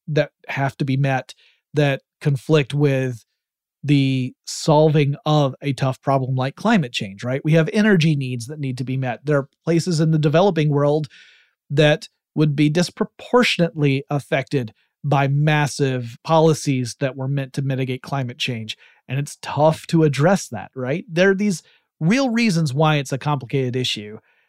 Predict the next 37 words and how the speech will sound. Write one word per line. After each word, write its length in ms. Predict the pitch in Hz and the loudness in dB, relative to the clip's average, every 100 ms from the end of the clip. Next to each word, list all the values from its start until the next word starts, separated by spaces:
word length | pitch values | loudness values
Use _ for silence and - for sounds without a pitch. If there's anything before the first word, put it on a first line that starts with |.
| _ | _
uh, 140 | 127 123 | -8 -6
beyond 500 | 131 151 156 156 151 | -2 2 4 4 2
just 500 | 131 127 120 - - _ _ _ - | 0 -2 -6 -12 -18 _ _ _ -6
it's 440 | 135 - - - _ _ - | -6 -6 -16 -20 _ _ -12
hard 320 | - 135 127 | -2 -2 -2
to 100 | 139 | -6
understand. 680 | 127 113 - 127 101 92 - _ _ - | -6 -8 -6 -8 -8 -16 -20 _ _ -16
So 480 | - 147 131 127 120 - _ _ _ | -4 -2 0 -2 -6 -14 _ _ _
I 120 | 151 | -2
see 320 | 175 - 254 262 | -2 0 -2 2
the 360 | 214 175 175 _ _ - | 2 2 -4 _ _ -4
appeal 640 | 156 - - 233 196 135 | -4 -4 -4 2 4 4
of 140 | 113 95 | -2 -10
it, 200 | 98 - _ _ _ _ _ _ _ _ - _ | -20 -20 _ _ _ _ _ _ _ _ -20 _
but 140 | 175 180 | 2 2
it 100 | 180 | 2
also 380 | 196 254 254 269 | 0 0 2 -2
kind 180 | 240 220 | 0 0
of 80 | 165 | 0
feels 300 | 202 180 160 | 2 2 2
like 120 | 156 | -4
a 60 | |
cop-out 420 | 147 151 139 127 - | -2 -2 0 -2 -4
to 80 | |
me, 300 | 120 113 107 _ - | -8 -8 -12 _ -4
like 140 | 151 | -2
this 140 | 160 175 | 0 2
idea 300 | 170 160 156 | 4 4 2
of 100 | 139 | 2
we'll 220 | 156 208 - | 2 2 2
engineer 460 | 202 170 175 170 | 4 4 4 4
our 200 | 156 151 | 4 4
way 220 | 147 143 | 4 2
out 120 | 131 127 | 0 -4
of 100 | 123 | -6
this 160 | 120 | -8
problem, 520 | - 123 113 98 101 | -4 -4 -4 -8 -16